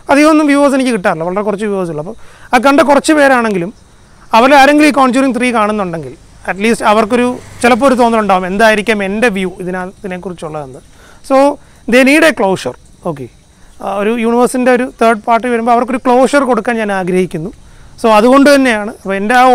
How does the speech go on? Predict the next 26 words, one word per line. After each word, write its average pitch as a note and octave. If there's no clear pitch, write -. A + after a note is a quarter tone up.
audience C4
തന്നെ B3+
video, A#3
എൻ്റെ A3+
ആ -
video A#3
കണ്ട B3
ആ -
ഓഡിയൻസിനോടുള്ളൊരു A#3
moral A#3+
obligation, G3+
അതുകൊണ്ട് G#3
തന്നെയാണ് A3+
ഞാൻ G#3+
actually G3+
ഇന്ന് A#3
ഈ -
video F#3+
ചെയ്യുന്നത്. D3+
So B3
നമുക്ക് A#3+
വീഡിയോയുടെ C4+
വിശേഷത്തിലോട്ട് A3
കിടക്കാം. G3+
Conjuring G#3+
three, A3